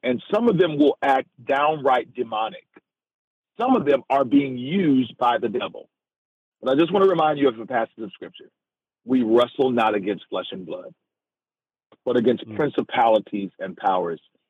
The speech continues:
Speaker 1: These individuals need the gospel just as much as the world needs the gospel. These individuals need the, the ministry of righteousness by faith and grace just as much.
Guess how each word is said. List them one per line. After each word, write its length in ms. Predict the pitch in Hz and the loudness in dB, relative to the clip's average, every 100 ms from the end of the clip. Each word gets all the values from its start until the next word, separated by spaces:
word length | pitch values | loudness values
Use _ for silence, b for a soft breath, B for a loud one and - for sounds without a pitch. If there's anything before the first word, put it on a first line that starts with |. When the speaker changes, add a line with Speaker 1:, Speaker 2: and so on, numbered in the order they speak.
| _ _ _ _ _ _ _ - | _ _ _ _ _ _ _ -4
Speaker 1:
These 260 | 165 214 - | 0 2 0
individuals 640 | 190 165 147 123 127 123 | 0 2 2 2 2 0
need 340 | 127 156 180 | 0 2 2
the 120 | 156 175 | 0 0
gospel 600 | 139 113 104 _ 98 92 _ - | 2 2 0 _ -10 -10 _ -4
just 240 | 147 151 | -2 -2
as 140 | 175 135 | -4 -2
much 300 | 131 123 - | 0 0 0
as 140 | - 117 | -6 -4
the 80 | 120 | -4
world 340 | 113 120 117 | 0 2 2
needs 200 | 110 101 - | -2 -12 -12
the 80 | 101 | -6
gospel. 500 | 90 82 - - - _ _ _ _ _ _ _ | -4 -4 -8 -20 -20 _ _ _ _ _ _ _
These 280 | 139 180 170 | -2 0 2
individuals 600 | 180 170 147 143 139 135 | 2 2 2 2 2 0
need 520 | - 135 170 180 180 - | -2 -2 0 2 0 -2
the, 160 | 135 - | -4 -4
the 100 | 120 | -6
ministry 800 | 131 135 170 175 147 - 143 123 - | -4 0 2 0 -2 0 0 0 -2
of 120 | 127 | 0
righteousness 600 | 123 143 143 135 - 135 - | 2 2 -2 -10 -10 -12 -6
by 180 | 123 113 - | -6 -6 -6
faith 280 | 127 110 - _ _ _ _ _ 123 _ - | -6 -6 -10 _ _ _ _ _ _ _ -10
and 220 | 143 127 | -8 -8
grace 380 | 117 147 143 113 _ 113 | 0 2 2 -2 _ -4
just 300 | 151 165 170 | -2 0 -2
as 120 | 123 | -4
much. 140 | 135 | -8